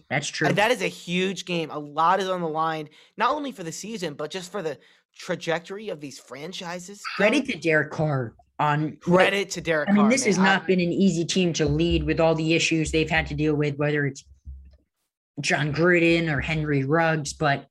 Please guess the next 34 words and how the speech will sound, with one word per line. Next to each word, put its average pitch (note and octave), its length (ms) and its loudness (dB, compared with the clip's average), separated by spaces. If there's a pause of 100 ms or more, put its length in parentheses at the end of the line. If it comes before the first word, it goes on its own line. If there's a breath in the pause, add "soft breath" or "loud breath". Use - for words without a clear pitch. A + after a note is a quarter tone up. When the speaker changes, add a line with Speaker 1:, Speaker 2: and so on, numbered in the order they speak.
(600)
Speaker 1:
Derek G#3+ 260 4
Carr F3 480 2 (140)
has E3 280 2
had D#3+ 440 0
a D3 200 2
really F#3 640 4
nice D#3 600 0
season, A2+ 500 -2 (340)
like, D#3 240 0
a D#3 100 4
Speaker 2:
Yeah. C#3+ 120 0
Speaker 1:
really F3 280 4
nice C3+ 200 0
season. C3+ 320 0
And C#3 240 -2 (360 loud breath)
if D#3+ 140 -2
he A#3+ 100 2
can A3 160 2
get G3 120 0
this E3+ 180 0
team E3 180 0
into D3 180 -6
the D#3+ 80 -6
playoffs, D3 420 -2
that's, F3+ 180 -2 (120)
that's F#3 200 0
a F#3 40 -2
tremendous C#3+ 480 -2
accomplishment. - 560 -12 (960)
Speaker 2:
I A3 120 -2
feel B3+ 260 -4
like D#3+ 260 -2 (200)
Derek A3+ 320 0
Carr D#3 500 2